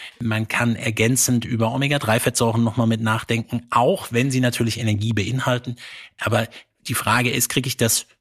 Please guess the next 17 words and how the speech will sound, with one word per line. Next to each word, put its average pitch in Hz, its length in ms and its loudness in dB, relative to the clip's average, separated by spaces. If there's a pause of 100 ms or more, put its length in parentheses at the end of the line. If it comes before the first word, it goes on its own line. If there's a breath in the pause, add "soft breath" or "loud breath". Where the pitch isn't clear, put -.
grundsätzlich, 117 640 0
äh, 113 340 -2
gut 131 260 0
über 117 180 0
meine 110 200 2
Ernährung 117 440 2
sonst 110 340 0
mit 101 140 0
abgedeckt? 131 580 0 (280)
Das 104 220 -2
gehört 110 280 0
für - 100 -2
mich 110 180 2
auf - 140 -4
jeden 110 160 0
Fall, 107 300 0
äh, 107 380 -4